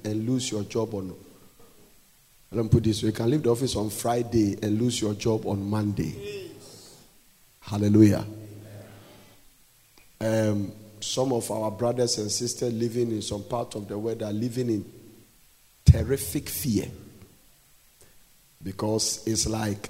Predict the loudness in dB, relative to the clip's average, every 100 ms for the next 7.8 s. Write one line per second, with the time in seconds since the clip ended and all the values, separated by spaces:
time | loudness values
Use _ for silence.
0 | -6 -6 -4 -6 -6 -6 -4 -2 -4 0
1 | 2 2 -2 -4 0 0 -2 -6 -8 -10
2 | -8 -4 -2 -2 -2 -6 -4 0 0 0
3 | -8 -12 -18 -20 -20 _ -20 -20 -12 -6
4 | -6 -4 -6 -4 -2 -2 -2 -8 -20 -20
5 | -20 -20 -20 _ _ _ -8 -6 -6 -8
6 | -10 -8 -4 0 0 0 -2 -2 -4 -4
7 | 0 0 2 -2 -4 -8 -10